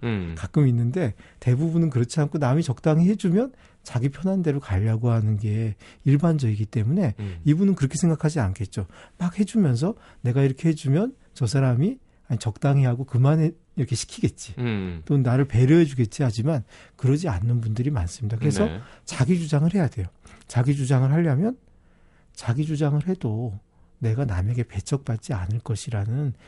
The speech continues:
Speaker 2: 믿음이 필요한 것 같아요.
Speaker 1: 네.
Speaker 2: 그 믿음이 없으면 앞으로도 계속 이렇게 남의 부탁만 잔뜩 들어주다가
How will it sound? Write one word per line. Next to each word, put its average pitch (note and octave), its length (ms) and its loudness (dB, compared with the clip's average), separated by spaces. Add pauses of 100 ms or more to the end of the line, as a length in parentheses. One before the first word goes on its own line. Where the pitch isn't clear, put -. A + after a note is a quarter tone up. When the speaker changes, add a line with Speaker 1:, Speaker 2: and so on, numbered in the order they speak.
(180)
Speaker 2:
믿음이 D#3 360 2
필요한 F#2+ 360 -6
것 F#2+ 120 -10
같아요. - 380 -12
Speaker 1:
네. F#2 340 -4 (240)
Speaker 2:
그 - 120 -2
믿음이 E3 400 2
없으면 D#3 340 -2
앞으로도 G3+ 360 -2
계속 B2 320 -2
이렇게 C#3 340 -4 (360)
남의 D#3 280 2
부탁만 F3 480 0
잔뜩 F#3+ 340 -4
들어주다가 B2 600 -2